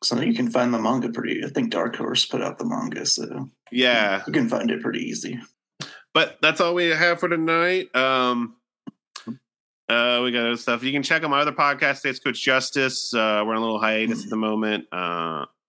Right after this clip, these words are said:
Speaker 2: uh, we should be back in April, hopefully. I don't know.
Speaker 1: <laughs>
Speaker 2: Uh,
Speaker 1: <laughs> T B D.
Speaker 2: I don't know. Yeah. Uh, we took a little break, um, but, but it's a podcast all about Westerns. Uh, we kinda,
Speaker 1: Mm-hmm.
Speaker 2: we have, like,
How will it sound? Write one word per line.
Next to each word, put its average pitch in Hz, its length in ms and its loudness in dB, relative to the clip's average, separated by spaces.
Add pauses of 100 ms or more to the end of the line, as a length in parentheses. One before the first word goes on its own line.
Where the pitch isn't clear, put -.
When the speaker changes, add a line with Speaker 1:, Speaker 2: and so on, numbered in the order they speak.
(260)
Speaker 2:
uh, 90 280 -8
we 92 120 -6
should - 160 -10
be 95 100 -4
back 90 260 -8
in 85 60 -10
April, 85 480 -12 (180)
hopefully. 87 480 -6
I 92 140 -4
don't 85 140 -6
know. 78 100 -16 (340)
Speaker 1:
<laughs> 117 300 0
Speaker 2:
Uh, 131 640 2 (360)
Speaker 1:
<laughs> 151 680 -2 (1160)
T 117 160 2
B - 20 0
D. 110 40 2
Speaker 2:
I 127 140 4 (180)
don't - 120 -8
know. - 160 -12 (340)
Yeah. 110 260 2 (440)
Uh, 147 240 4
we 165 80 2
took 180 180 0
a 196 40 2
little 175 140 4
break, 147 440 2 (360)
um, 110 500 0
but, 127 160 2
but 135 100 4
it's - 20 -8
a - 40 -10
podcast 147 320 4
all 135 100 4
about 131 200 0
Westerns. 120 680 -2
Uh, 98 300 4
we 107 80 -2
kinda, 113 240 2
Speaker 1:
Mm-hmm. 117 420 -2 (280)
Speaker 2:
we 160 140 2
have, 160 140 0
like, 156 200 2